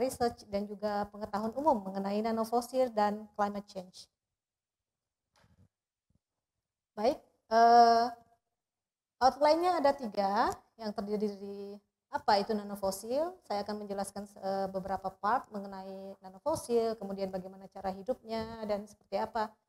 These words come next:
cara observasinya. Kemudian yang kedua yaitu ada nanofosil, climate change, dan juga hubungan dengan paleoceanografi. Dan yang terakhir ada bagaimana cara, eh, metode preparasi nanofosil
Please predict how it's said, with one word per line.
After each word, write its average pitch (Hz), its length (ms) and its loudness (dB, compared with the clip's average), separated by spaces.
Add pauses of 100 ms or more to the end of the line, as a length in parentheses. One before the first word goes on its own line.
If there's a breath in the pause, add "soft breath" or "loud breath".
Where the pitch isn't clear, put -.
(340)
cara 202 240 2
observasinya. 196 800 -6 (480)
Kemudian 226 800 2
yang 220 160 -2
kedua 226 320 4
yaitu 220 240 2
ada 208 160 0
nanofosil, 233 960 -6
climate 202 400 -4
change, 247 400 -4
dan 196 160 -2
juga 190 560 -4
hubungan 240 320 -2
dengan 202 240 -4
paleoceanografi. 196 1040 -6 (480)
Dan 202 160 0
yang 208 80 -6
terakhir 208 400 2
ada 208 640 4
bagaimana 233 400 0
cara, 240 560 4 (160)
eh, 214 320 2
metode 226 480 2
preparasi 202 560 -2
nanofosil 208 720 -8